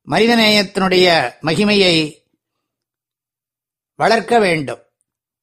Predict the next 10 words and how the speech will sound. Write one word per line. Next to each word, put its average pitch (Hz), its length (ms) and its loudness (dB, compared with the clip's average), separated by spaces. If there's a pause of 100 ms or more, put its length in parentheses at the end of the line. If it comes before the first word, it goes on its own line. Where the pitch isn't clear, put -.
(120)
நாம் 196 240 0
எல்லோரும் 233 520 2 (500)
அன்பாக 233 500 2
இருக்க 220 260 0
வேண்டும். 202 540 -4
அதே 196 300 0
சமயம் 226 380 -2
அவரவர்களுடைய 208 640 2
பழக்க 220 360 -2
வழக்கங்கள், 190 600 0